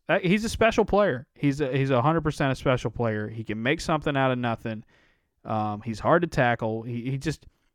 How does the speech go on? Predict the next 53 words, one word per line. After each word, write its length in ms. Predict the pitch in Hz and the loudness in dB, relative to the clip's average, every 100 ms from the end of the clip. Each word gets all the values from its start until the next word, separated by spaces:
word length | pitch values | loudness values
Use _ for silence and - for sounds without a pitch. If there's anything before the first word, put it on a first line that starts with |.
| _ _ | _ _
he 140 | 135 | -2
does 240 | 127 151 165 | 4 6 6
a 60 | |
lot 320 | 147 127 131 135 | 4 4 6 6
of 80 | |
things 280 | - 135 120 | 2 -2 -2
really, 280 | 117 117 123 | -4 -2 0
really 240 | 123 120 | 0 0
well. 480 | 104 107 117 117 131 _ _ _ _ _ _ _ _ - | -2 -2 0 -2 -4 _ _ _ _ _ _ _ _ 2
Cadillac 320 | 151 156 139 | 6 6 6
Williams 260 | 147 135 | 6 4
was 100 | 117 | 0
singing 260 | - 156 143 | -2 0 0
his 100 | 131 | 0
praises 460 | - 131 127 120 120 | 4 4 4 0 -2
in 120 | 120 | -2
the 80 | 113 | -2
postgame 440 | 123 123 - 120 | 0 0 0 -4
room, 160 | 117 117 | -4 -2
talking 200 | 127 117 | -2 -2
about 180 | 110 - _ _ | -4 -6 _ _
how 100 | 120 | 0
he 80 | 123 | 2
wants 240 | 123 123 | 2 0
his 120 | 131 | -2
sons 420 | - 139 127 123 117 | -2 2 2 0 -4
to 80 | |
grow 200 | 117 120 | 2 4
up 100 | 123 | 4
to 60 | 135 | 0
be 140 | 120 | -2
like 220 | 131 117 - | 0 0 0
him 180 | 127 | -4
when 140 | 120 107 | -4 -6
it 40 | |
comes 180 | - 117 | -6 -6
to 60 | 107 | -6
his 120 | 101 | -4
work 320 | 104 123 - | 0 0 0
ethic 320 | 120 113 113 | -2 -2 -8
and 60 | 101 | -8
his 120 | 104 | -6
attitude 440 | 107 123 - 127 | -2 -2 0 -2
and 80 | 113 | 0
how 180 | 113 120 | 2 2
he 80 | 123 | 0
is 120 | 117 | -2
off 220 | 113 113 | -4 -4
the 80 | 120 | -6
field. 300 | - 123 117 _ _ _ _ _ _ _ _ _ _ _ | -2 0 -2 _ _ _ _ _ _ _ _ _ _ _
That's 280 | 147 170 - | 2 2 4
all 200 | 180 156 | 4 4
great, 400 | 127 127 147 143 | 4 4 2 -2